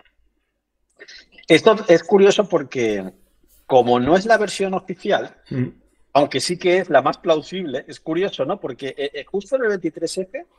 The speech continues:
Speaker 1: precisamente la teoría más plausible, que es la que estamos hablando aquí y que me parece la más rigurosa, quedaría clasificada como la alternativa. Y la oficial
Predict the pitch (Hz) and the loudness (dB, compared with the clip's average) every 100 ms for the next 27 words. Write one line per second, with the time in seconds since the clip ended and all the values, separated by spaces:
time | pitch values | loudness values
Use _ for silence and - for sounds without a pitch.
0 | _ - 170 170 208 202 226 165 127 - | _ 0 2 2 0 0 0 0 -2 -6
1 | 104 - 113 110 117 110 - 117 113 135 | -8 -8 -6 2 4 2 2 2 2 4
2 | 180 185 175 170 - - 147 160 - 143 | 4 6 4 2 -2 0 2 2 2 0
3 | 135 - 170 139 113 92 _ _ - 104 | 2 -2 -4 -4 -8 -10 _ _ -14 -8
4 | 117 135 117 120 123 127 117 117 120 113 | -4 -2 -2 -2 -2 0 0 2 0 0
5 | 107 135 131 104 _ _ - _ - 117 | -4 -4 -8 -10 _ _ -20 _ 0 0
6 | 113 120 117 113 120 165 139 135 139 147 | 2 2 4 4 4 4 4 2 0 0
7 | 135 160 - 220 - _ _ _ - 143 | 2 0 0 -8 -10 _ _ _ 4 8
8 | 139 165 202 208 190 190 185 180 190 196 | 8 6 2 0 -2 -6 -8 -4 -2 0
9 | 202 196 175 156 147 135 127 123 123 123 | -2 -4 -6 -4 -2 -2 -2 -2 0 0
10 | 117 120 117 117 220 185 110 _ - 131 | 0 -2 -6 -6 -8 -10 -10 _ -14 -4
11 | 127 123 - 120 - 175 240 | 2 2 0 -8 2 2 2